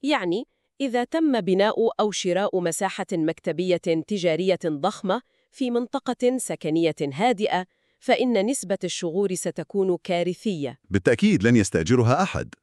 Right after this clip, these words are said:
Speaker 1: وبالمثل، استثمار أموال طائلة في شقق فاخرة جدا في منطقة تغلب عليها شريحة الطلاب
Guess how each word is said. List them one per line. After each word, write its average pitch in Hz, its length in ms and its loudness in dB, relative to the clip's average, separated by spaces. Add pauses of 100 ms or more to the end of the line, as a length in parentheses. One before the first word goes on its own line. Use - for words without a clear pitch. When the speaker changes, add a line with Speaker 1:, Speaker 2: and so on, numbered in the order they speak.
Speaker 1:
وبالمثل، 214 640 0 (320)
استثمار 269 640 0
أموال 185 480 0
طائلة 180 420 0
في 160 180 -8
شقق 190 460 -4
فاخرة 175 560 -2
جدا 170 440 0
في 165 160 -4
منطقة 175 680 -4
تغلب 208 360 -2
عليها 160 400 -2
شريحة 170 460 -6
الطلاب 180 580 -2